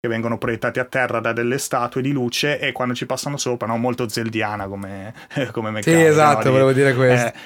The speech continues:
Speaker 1: eh, e, e per dire, quella è una meccanica in più, tu devi attivare, no, anche queste luci, eccetera, che ce l'hai all'interno di una zona, no, che può essere appunto una catacomba, in realtà forse era una, una tomba dei, una tomba dei eroi, quindi un po' diversa a livello di design, però vabbè sì, nel complesso ci sta, anzi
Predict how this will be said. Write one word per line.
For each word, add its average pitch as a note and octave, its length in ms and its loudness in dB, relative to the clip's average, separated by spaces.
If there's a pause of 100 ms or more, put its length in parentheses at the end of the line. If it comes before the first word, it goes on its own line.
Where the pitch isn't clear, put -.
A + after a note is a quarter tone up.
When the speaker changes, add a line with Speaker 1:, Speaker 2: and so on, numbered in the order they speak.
(120)
Speaker 1:
eh, B2+ 720 0
e, - 20 -
e F#3+ 80 0
per F#3+ 160 0
dire, E3+ 220 2
quella E3+ 180 0
è - 20 2
una C3 100 0
meccanica C#3+ 360 0
in F3+ 80 0
più, F3 300 0
tu C3+ 140 -2
devi B2 180 0
attivare, A#2+ 560 -2
no, A#2 100 -2
anche A#2 220 -2
queste A#2 260 -6
luci, A#2+ 200 -2
eccetera, D3 440 -2
che C3+ 100 -6
ce - 180 -2
l'hai C#3 240 0
all'interno A#2+ 520 -2
di A2 140 -4
una A2+ 400 -2
zona, A2+ 400 -2
no, A2 160 -4
che A#2+ 100 -10
può A2 140 -6
essere - 160 -4
appunto G#2+ 320 -8
una A2 160 -6
catacomba, A#2 420 -6
in G2+ 60 -2
realtà A2 260 -4
forse A2+ 280 -6
era G#2 160 -4
una, G#2 340 -6
una A2+ 180 -2
tomba G#2+ 320 -4
dei, G2+ 560 -6
una A2+ 160 -6
tomba G#2 240 -6
dei G#2+ 120 -4
eroi, G#2 220 -4
quindi G#2 200 -10
un G#2 80 -6
po' G#2+ 120 -8
diversa G#2+ 380 -6
a - 20 -10
livello G#2+ 200 -10
di A#2+ 80 -2
design, A#2 260 -2 (260)
però C3+ 140 -2
vabbè A2+ 180 -4
sì, - 200 -10
nel G#2+ 120 -8
complesso G#2 480 -4
ci A#2+ 140 -4
sta, A#2+ 200 0
anzi A#2 460 -2